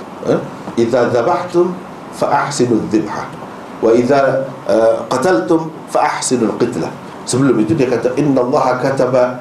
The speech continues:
al-ihsan wal rahmah ala kulli syai'." Allah Subhanahu Wa Taala meletakkan ihsan, meletakkan rahmat pada setiap benda.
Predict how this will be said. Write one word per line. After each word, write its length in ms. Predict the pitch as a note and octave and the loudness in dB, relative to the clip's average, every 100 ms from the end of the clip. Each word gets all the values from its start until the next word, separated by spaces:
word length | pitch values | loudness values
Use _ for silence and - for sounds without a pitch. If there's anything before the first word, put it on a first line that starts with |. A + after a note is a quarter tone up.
| - | -4
al-ihsan 800 | C3+ B2+ B2+ B2 - C3 A#2+ - - - - | 0 0 2 0 0 0 0 0 -6 -4 0
wal 160 | C3+ D3+ | 2 2
rahmah 400 | F3 A2+ G2 F#2 | 2 0 -6 -2
ala 320 | D#3+ D3 - | 0 2 0
kulli 240 | - E2 - | -4 -8 -8
syai'." 220 | - - - - - - - | -8 -8 -10 -16 -16 -10 0
Allah 160 | F#3 E3+ | 2 2
Subhanahu 240 | D#3+ C3+ - | 0 0 2
Wa 40 | A#2 | 2
Taala 140 | B2 A#2+ | 2 2
meletakkan 480 | A#2+ - - A#2+ G#2 - | 0 0 -2 -2 -6 -6
ihsan, 300 | - - F2+ - - - - F2+ | -6 -2 -2 -2 -10 -16 -12 -2
meletakkan 560 | A#2+ A#2 B2 - G#2+ | 2 2 0 0 0
rahmat 400 | B2+ A#2+ B2 B2+ - - | 0 -2 -2 -4 -6 -2
pada 460 | F3+ G#3 G3+ G3+ - | 0 2 2 2 0
setiap 320 | C#3 B2+ - | 2 2 2
benda. 320 | F2+ D#2 | -4 -6